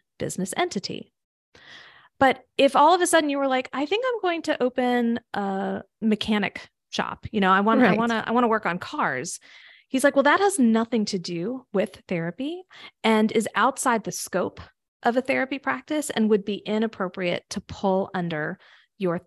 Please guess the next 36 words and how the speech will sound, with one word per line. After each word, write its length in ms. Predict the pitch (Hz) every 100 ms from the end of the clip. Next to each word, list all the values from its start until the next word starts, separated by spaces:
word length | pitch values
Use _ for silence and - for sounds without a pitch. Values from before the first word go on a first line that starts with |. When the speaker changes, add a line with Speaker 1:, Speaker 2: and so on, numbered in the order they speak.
| -
Speaker 1:
your 100 | 175
therapy 360 | 180 147 151 226
business." 520 | 339 359 - - - - - - - - _
He 520 | - - 277 294 294 - _
suggested 520 | - 277 214 214 - 208
that 100 | 196
I 120 | 185
view 180 | 185 185
coaching 440 | - 185 180 180
the 60 | 165
same 300 | - 156 160
way. 360 | - - - - _ -
And 120 | 277
it's, 160 | 262
Speaker 2:
Hmm. 80 | 160
Speaker 1:
it 80 | 311
is 220 | 359 392 339
admittedly 520 | 294 277 302 302 294
a 80 | 262
little 180 | 240
trickier 420 | 240 294 - 180 139
because 540 | 170 - 185 170 175 -
Speaker 2:
Right. 220 | 131 - -
Speaker 1:
we 120 | 269
do 200 | 262 330
use 300 | 339 285 269
similar 480 | - - 190 185 175
tools, 440 | - 294 285 285
similar 300 | - 185 156
techniques. 600 | 160 - - 220 240 - -
It 120 | 190
is 160 | 185 190
about 420 | 185 175 180 -
fostering 680 | - 165 175 - 180 175 175
client 340 | - 170 -
relationships. 800 | - 165 190 233 233 254 254 -